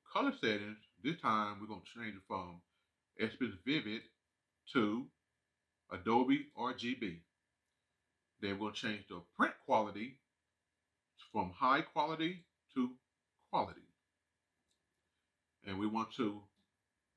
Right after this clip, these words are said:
mirror our image, okay? You always go up and you can always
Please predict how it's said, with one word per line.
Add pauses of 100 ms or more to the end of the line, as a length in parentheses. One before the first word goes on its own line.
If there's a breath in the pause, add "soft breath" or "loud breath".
(280)
mirror (220)
our
image, (680)
okay? (1900)
You
always
go
up
and
you
can
always